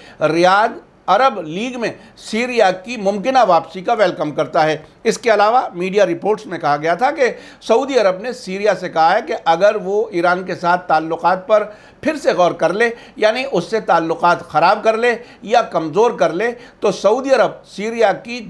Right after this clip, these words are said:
जंग में हुई तबाही के रिकंस्ट्रक्शन के लिए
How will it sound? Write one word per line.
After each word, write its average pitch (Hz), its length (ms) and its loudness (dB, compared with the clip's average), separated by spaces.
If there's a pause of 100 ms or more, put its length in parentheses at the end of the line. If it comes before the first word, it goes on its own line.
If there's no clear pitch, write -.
(140)
जंग 233 380 0
में 220 380 -4
हुई 202 260 -4 (140)
तबाही 175 380 2
के 226 200 -2
रिकंस्ट्रक्शन 165 840 -6
के 185 160 -2
लिए 220 260 4